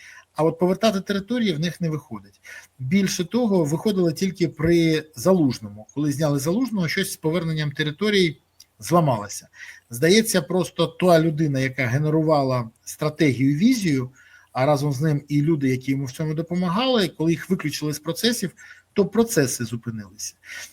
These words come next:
Тож, що я можу сказати? Заморозка сьогодні — це для нас рішення,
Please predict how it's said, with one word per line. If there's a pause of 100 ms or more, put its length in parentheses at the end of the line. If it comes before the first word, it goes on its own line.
(180)
Тож,
що
я
можу
сказати?
Заморозка
сьогодні —
це
для
нас
рішення,